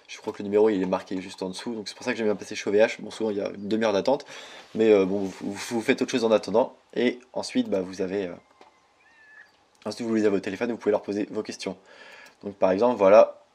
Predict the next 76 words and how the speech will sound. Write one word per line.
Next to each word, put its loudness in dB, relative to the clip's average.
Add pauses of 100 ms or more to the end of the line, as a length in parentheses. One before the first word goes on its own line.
Euh, -2
bon, -8
ouais. -2
Donc -4
là, 8
moi, 8
j'ai 2
pris -2
une 4
extension, -2
vous -8
voyez, 2
c'est 0
un 4
point 0
quatre, 6
mais -6
ça, -6
c'est -4
autre -4
chose, 4
c'est -8
pour, 6
euh, 8 (320)
au -4
niveau -2
du 2
référencement, 6
parce -16
que, -8
bah, -6
je -12
travaille 10
le 8
référencement 2
avec 4
des -2
noms -2
de -4
domaine 0
expirés. -8 (320)
Enfin -4
bon, -6
je -10
vais -16
pas 6
rentrer 2
dans 4
les 0
détails, 4 (480)
je -20
vais -20
plutôt -6
prendre -4
un -2
point, -4
euh, -8 (120)
un -12
point -8
F -14
R, -2
voilà, 4
il -6
est -12
comme -16
secret, -6
très -12
bien. -6 (2000)
Et 6
vous 4
voyez, 8
donc 2
là, 10
ensuite, -2
vous -2
avez, 4